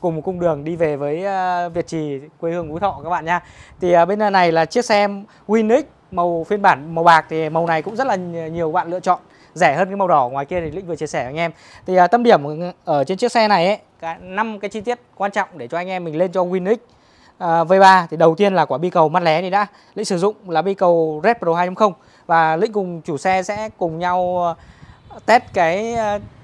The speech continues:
bộ mạch tắt mở đèn kết hợp là bộ mạch, à,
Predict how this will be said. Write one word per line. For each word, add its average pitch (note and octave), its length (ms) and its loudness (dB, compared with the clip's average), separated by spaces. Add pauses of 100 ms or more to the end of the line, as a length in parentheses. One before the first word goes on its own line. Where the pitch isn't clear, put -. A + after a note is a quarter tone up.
(380)
bộ G#3 200 -6
mạch F3 200 0 (340)
tắt A#3+ 140 0
mở E3 220 0
đèn D3+ 380 -2 (600)
kết A#3+ 140 2
hợp G#3+ 280 4
là D#3+ 160 2
bộ G3 160 -6
mạch, E3+ 320 -4 (180)
à, D3+ 480 -2